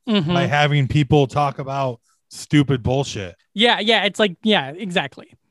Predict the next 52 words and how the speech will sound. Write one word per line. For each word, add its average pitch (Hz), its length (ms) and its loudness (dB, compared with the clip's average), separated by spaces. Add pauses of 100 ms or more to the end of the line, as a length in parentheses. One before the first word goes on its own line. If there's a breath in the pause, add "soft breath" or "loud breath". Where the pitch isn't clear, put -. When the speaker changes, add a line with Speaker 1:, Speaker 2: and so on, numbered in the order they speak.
(200)
Speaker 1:
Uh, 170 440 2
which 220 140 2
I, 262 140 4
which 208 340 -2
I'm 226 280 0
r-, 240 100 2
all 214 220 8
there 190 180 4
for, 143 180 0
and 190 140 2
that's 254 180 0
the 233 100 -4
thing 208 120 0
Speaker 2:
It's, 202 40 -4
Speaker 1:
that 185 100 2
I 180 140 0
think 190 180 -6
it's 175 160 -8
Speaker 2:
it's 156 40 -2
Speaker 1:
done. 185 120 2
Speaker 2:
like 196 180 2
the, 156 320 -2
yeah. 131 280 -4 (180)
Speaker 1:
It's 214 180 -4
so 262 120 4
much 240 180 2
done 220 280 2
well 190 240 4
in 180 120 0
this 180 220 -2
as 180 180 -4
opposed 175 320 -2
to 202 120 -2
in, 165 360 -2 (400)
uh, 151 760 -6
Hollywood, 175 580 0
which, 202 260 -4
or, 170 240 2
uh, 156 80 -2
Speaker 2:
Right. 147 100 -2
Speaker 1:
whatever 160 200 0
it's 156 100 -10
called, 156 280 -4 (180)
which 254 160 0
is 254 140 0
fine, 196 540 -2 (140)
but 190 100 0
it's - 160 -4
like 196 160 2
in 190 100 -2
that 214 220 2
it's, - 220 -4